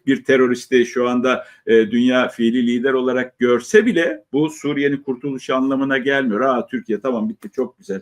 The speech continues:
Her, e, işte Suriye, e, güzelliğe koy-," yok. Artık bir iç savaşlar dönemi. Şimdi burada, e, tabii bu B B C ile, e,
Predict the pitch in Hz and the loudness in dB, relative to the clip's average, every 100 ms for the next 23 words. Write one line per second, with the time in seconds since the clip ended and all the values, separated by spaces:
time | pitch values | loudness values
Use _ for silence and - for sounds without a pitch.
0 | - 131 127 - - 101 104 - 101 101 | -6 -6 -6 -6 -4 -2 -2 -4 -4 -4
1 | 139 113 120 120 123 117 110 104 113 113 | -2 0 0 -2 -2 -2 -2 -2 -2 0
2 | 113 110 143 165 _ _ - 131 - - | -2 -2 -4 -4 _ _ -6 -4 -4 -10
3 | 151 165 - 170 139 - 113 110 117 156 | -6 -6 -2 2 2 0 -2 0 0 -2
4 | 262 - - _ - 165 160 147 202 190 | -4 -6 -20 _ -6 0 0 4 4 6
5 | 214 - - - _ - 131 131 147 143 | 4 2 -12 -20 _ 4 4 4 0 -2
6 | 143 143 110 127 127 135 - 147 147 151 | -4 -4 0 0 2 -2 -2 2 2 2
7 | - | 0